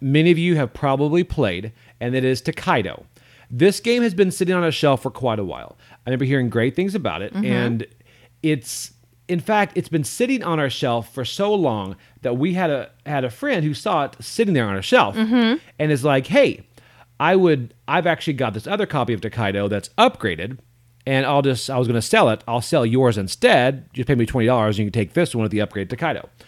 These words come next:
Speaker 1: So we did it, and we had upgraded Tokaido that was still never played by us.
Speaker 2: Yeah.
Speaker 1: So finally, he was over, and he's like, "Hey, you wanna play Tokaido?" And, like, "Sure."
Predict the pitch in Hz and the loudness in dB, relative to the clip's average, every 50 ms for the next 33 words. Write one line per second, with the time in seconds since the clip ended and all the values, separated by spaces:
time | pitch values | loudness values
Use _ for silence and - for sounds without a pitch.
0 | - _ _ - - - 190 190 196 185 - - 127 135 127 90 123 147 208 254 | -20 _ _ -6 0 4 6 6 6 6 2 0 0 0 2 4 4 4 4 4
1 | 262 - - _ _ _ _ _ _ 151 156 151 147 151 160 147 139 - 214 254 | 2 0 -6 _ _ _ _ _ _ -4 -2 -2 0 2 2 2 2 2 0 0
2 | - 214 190 175 165 - 160 - 156 156 151 151 151 143 160 175 208 190 - - | 2 4 4 4 4 2 0 0 2 4 4 4 4 4 2 2 0 -2 -4 0
3 | - 240 262 277 277 254 214 170 143 139 143 135 160 175 - - 131 123 113 117 | 2 4 4 6 4 2 2 2 4 4 4 4 2 0 0 0 0 2 2 2
4 | 117 104 113 110 156 214 233 - - - - - 190 196 208 175 190 175 147 135 | 0 0 2 4 4 4 4 2 0 -4 -12 -12 -10 -10 -6 -4 -4 -4 -4 -6
5 | - - - 160 151 - _ _ _ _ - - 175 175 190 202 190 190 - - | -8 -12 -18 -20 -20 -20 _ _ _ _ -6 -2 0 0 2 0 -2 -4 -4 -4
6 | 151 151 190 214 226 226 226 226 233 226 214 - - _ _ - 160 151 127 120 | -2 -2 0 0 0 0 0 0 0 -2 -4 -6 -10 _ _ -2 2 2 2 2
7 | 113 - - 165 196 208 196 214 220 220 214 - - - 131 120 120 120 117 117 | 0 0 0 0 0 0 0 0 -2 -2 -4 -6 -8 -10 -8 -6 -6 -6 -4 -4
8 | 117 117 120 117 113 113 107 113 110 101 151 185 147 113 - - _ _ _ 104 | -4 -4 -4 -4 -4 -4 -2 -4 -2 0 2 4 4 2 0 -4 _ _ _ -6
9 | 104 - 123 123 110 123 - 117 90 82 76 53 - - _ _ _ - 113 110 | -2 0 0 0 0 0 -2 -4 -4 -6 -8 -12 -14 -18 _ _ _ -8 -4 -2
10 | 107 107 104 104 - _ _ _ _ _ _ - 127 120 - - - - 107 - | -2 -2 -2 -4 -8 _ _ _ _ _ _ -8 -8 -8 -6 -8 -8 -8 -8 -8